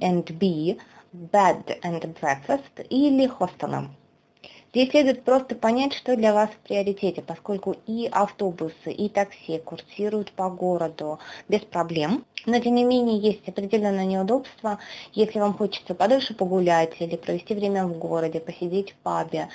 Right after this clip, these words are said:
насладиться музыкой, видами. Тогда вам придется бронировать гостиницу в непосредственной близости от основных достопримечательностей или тусовочных мест, а, дабы лишний раз не утомлять себя разъездами на такси.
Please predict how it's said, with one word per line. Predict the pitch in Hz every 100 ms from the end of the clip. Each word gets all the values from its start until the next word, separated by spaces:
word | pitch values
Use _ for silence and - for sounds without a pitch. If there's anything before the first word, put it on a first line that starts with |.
| - -
насладиться | 180 180 180 185 220 - 196
музыкой, | 185 180 175 160 - 156 160 156
видами. | 160 190 180 170 165 156 160 - _
Тогда | - 226 302
вам | 269
придется | 254 240 254 247
бронировать | 240 233 247 233 214
гостиницу | 226 226 339 320 269
в | 240
непосредственной | 285 262 254 254 247 - 226
близости | 214 254 269 247 240
от | - 247 247
основных | 226 196 226 220
достопримечательностей | 208 202 196 202 208 214 262 226 196 208
или | 202
тусовочных | 214 202 208 196 190 202 190
мест, | 202 170 - - - - - - - -
а, | 202 202
дабы | 170 233 269 269 277
лишний | 254 247 233
раз | 220 208 214
не | 214
утомлять | 220 220 202 202 180
себя | - 185
разъездами | 175 180 233 269 262 214 214
на | 196 190 196 202
такси. | 196 190 - - -